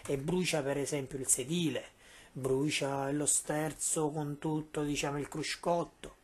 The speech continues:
e allora quella è una macchina come un'altra, una vettura come un'altra, è una plastica, una stoffa come un'altra, un poco d'acqua, un estintore e la spegni, se va bene, al massimo due estintori.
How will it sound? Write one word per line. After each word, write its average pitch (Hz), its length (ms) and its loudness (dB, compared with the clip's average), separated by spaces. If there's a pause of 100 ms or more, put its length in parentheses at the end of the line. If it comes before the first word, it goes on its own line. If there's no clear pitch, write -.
e - 100 -4
allora 170 380 4
quella 170 320 4
è 156 180 0 (120)
una 294 260 2
macchina 247 500 0
come 165 220 0
un'altra, 135 540 0 (420)
una 226 320 2
vettura 170 540 0
come 139 260 -4
un'altra, 139 580 -2 (300)
è - 280 2
una 254 280 2
plastica, 220 720 0
una 233 200 -2
stoffa 202 460 0
come 170 200 2
un'altra, 160 480 -2
un 214 180 0
poco 165 340 2
d'acqua, 139 560 -4
un 196 180 2
estintore 160 880 0 (440)
e 160 120 0
la 139 120 0
spegni, 151 840 2 (540)
se - 180 -2
va 107 180 -2
bene, 110 400 -6 (640)
al 175 180 4
massimo 147 540 2
due 180 200 4
estintori. - 600 -4